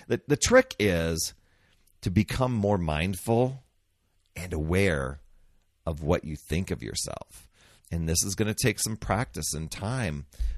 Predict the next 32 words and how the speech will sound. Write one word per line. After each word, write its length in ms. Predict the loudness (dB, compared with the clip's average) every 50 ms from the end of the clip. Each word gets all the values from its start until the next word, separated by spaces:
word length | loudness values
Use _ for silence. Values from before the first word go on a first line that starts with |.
| -6 -2 0
But 160 | 0 0 0
when 580 | 0 2 4 4 6 4 4 2 0 -4 -4 -6 -10 -18 -20 -20 -18 -6
you 560 | -2 2 4 6 6 6 4 2 0 -4 -8 _ _ _ _
sharpen 420 | _ -6 0 2 2 2 2 2 2
those 220 | 2 2 4 2
skills, 680 | 0 0 2 2 4 4 4 2 0 0 -2 -4 -4 -8 _ _ _ _ _ _ _ _ _ _ _ _ _ _ _ _ _ _ _ _ _ -10
the 120 | -4 -2 0
rest 380 | 4 4 4 4 2 0 -2
will 100 | -4 -4
fall 560 | -4 -2 0 2 2 4 2 2 0 -2 -6 -10 -14 -16 -18 -20 -20 -20 -14 -6
into 200 | -6 -4 -4 -6
place 300 | -8 -4 -4 -4 -4 -4
from 160 | -6 -10 -12 -10
there. 300 | -8 -8 -8 -8 -10 -14 -18 -20 _ -20 -20 -20 -20 -20 -20 -20 _ _
And, 480 | -4 -2 0 0 0 -2 -2 -4 -6 -10 -14 _ -10
uh, 180 | -6 -6 -6 -6 -6
I, 60 | -6 -6
I 180 | -4 -4 -4
told 240 | -2 2 2 2 2
you, 260 | 2 2 2 0 0
I, 140 | -2 -4 -4 -6 -2 -2
I 60 | -2
give 220 | 2 2 2 4 4
you 60 | 2
a 40 | 0
free 220 | 0 -2 -2 0
resource. 460 | 2 2 2 2 2 2 -2 -2 0
Over 140 | -2 -2 -2
the 100 | -2 -2
years, 600 | 0 0 2 2 4 4 2 2 0 -2 -4 -6 -6 -12 -20 -20 -20 -8 _
I've 80 | -4 -4
developed 580 | -4 -2 0 2 4 4 2 0 -2 -8 -18